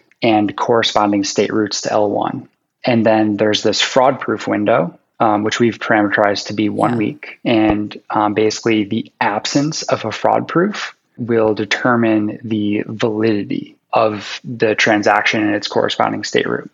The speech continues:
Speaker 2: So if there is an absence, what does that mean?
Speaker 1: So if no fraud proof is submitted, then the transaction can be considered finalized.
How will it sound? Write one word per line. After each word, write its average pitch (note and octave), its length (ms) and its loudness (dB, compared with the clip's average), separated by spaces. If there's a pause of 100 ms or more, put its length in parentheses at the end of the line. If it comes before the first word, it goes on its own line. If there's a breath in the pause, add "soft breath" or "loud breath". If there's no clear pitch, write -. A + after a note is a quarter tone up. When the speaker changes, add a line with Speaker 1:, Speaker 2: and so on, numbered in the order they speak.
(120)
Speaker 2:
So G3 280 -2
if G3 200 -2
there F#3+ 140 2
is F3+ 260 0
an G3+ 100 2
absence, G#3+ 640 0
what E3 140 2
does D#3 140 0
that C3 140 -2
mean? B2+ 360 -6 (180)
Speaker 1:
So C3 400 2
if C#3 220 2
no B2+ 300 6
fraud A2+ 340 2
proof A#2+ 240 2
is A2 100 -2
submitted, A#2+ 640 0
then G#2 640 2
the G2+ 380 -4
transaction G#2 640 0
can G#2+ 180 -4
be G2+ 120 -2
considered G2 520 0
finalized. - 1160 0